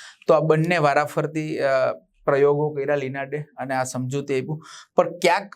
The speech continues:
અંશે તરંગવાદ, ક્લાસિકલ ફિઝિક્સ આપણે કીધું હતું ને, એ ક્યાંક અંશે આ બંને સાથે સહમત નથી અને ક્યાંક વિરોધાભાસ મુદ્દાઓ એ રી-, રિપ્રેઝન્ટ કરે છે. એટલે તરંગવાદના નિષ્ફળતાના મુદ્દા જઈએ કઈ, કારણ કે તરંગવાદ છે ને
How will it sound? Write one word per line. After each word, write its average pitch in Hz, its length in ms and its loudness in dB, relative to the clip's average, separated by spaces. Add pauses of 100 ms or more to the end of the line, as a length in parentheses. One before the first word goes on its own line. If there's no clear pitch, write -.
(120)
અંશે 170 460 -2 (220)
તરંગવાદ, 175 560 2 (1160)
ક્લાસિકલ 196 540 2
ફિઝિક્સ 147 320 0
આપણે 135 180 -2
કીધું 147 200 4
હતું 269 220 0
ને, - 80 -18 (560)
એ 160 160 -6
ક્યાંક 180 360 2
અંશે 175 260 2
આ 170 60 4
બંને 151 360 0
સાથે 147 320 -8
સહમત 139 640 -10
નથી 120 380 -8
અને 120 160 -6
ક્યાંક 139 280 -4
વિરોધાભાસ 151 800 2
મુદ્દાઓ 127 560 -4 (220)
એ 127 100 -2
રી-, 123 200 -2
રિપ્રેઝન્ટ 131 760 0
કરે 110 220 -2
છે. - 100 -8 (360)
એટલે 135 140 2
તરંગવાદના 160 1120 -2 (380)
નિષ્ફળતાના 208 800 2
મુદ્દા 156 320 2
જઈએ 117 260 -8
કઈ, 107 140 -12
કારણ 165 220 -2
કે 180 80 -2
તરંગવાદ 208 520 0
છે 262 120 -2
ને 247 100 -8